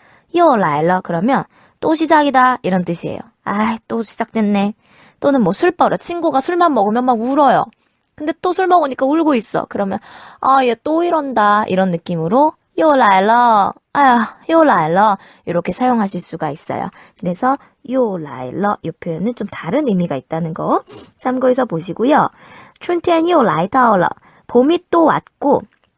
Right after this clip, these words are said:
花开满山坡.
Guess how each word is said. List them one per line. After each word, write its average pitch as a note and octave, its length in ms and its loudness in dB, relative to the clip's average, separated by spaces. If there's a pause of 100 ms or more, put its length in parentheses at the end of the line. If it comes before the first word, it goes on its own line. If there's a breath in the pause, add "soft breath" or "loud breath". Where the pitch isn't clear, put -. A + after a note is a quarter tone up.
(560)
花开满山坡. B3 2000 0